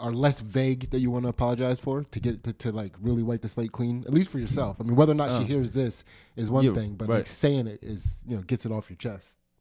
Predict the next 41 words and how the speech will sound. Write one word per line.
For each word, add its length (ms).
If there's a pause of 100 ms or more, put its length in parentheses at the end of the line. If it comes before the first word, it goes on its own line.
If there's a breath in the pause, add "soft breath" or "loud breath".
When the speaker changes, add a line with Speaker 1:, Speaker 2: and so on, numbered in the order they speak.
(420)
Speaker 2:
Um, 480 (2750)
no, 160
I 260
guess, 760
um, 560 (240)
I 60
guess 260
just, 260
just, 360 (140)
like, 180
in 220
that, 180
in 100
that 160
situation, 600 (180)
or 80
Speaker 1:
Yeah. 60
Speaker 2:
just 160
any, 200 (140)
Speaker 1:
Or 120
Speaker 2:
uh, 100
Speaker 1:
just 140
any, 200
yeah. 300
Speaker 2:
oh, 300 (200)
in 120
that 160
situation, 500
I 40
just 220
say 160
for 140
more 220
so 200
taking 360
it, 180
just 360
taking 300
things 240
for 100
granted. 420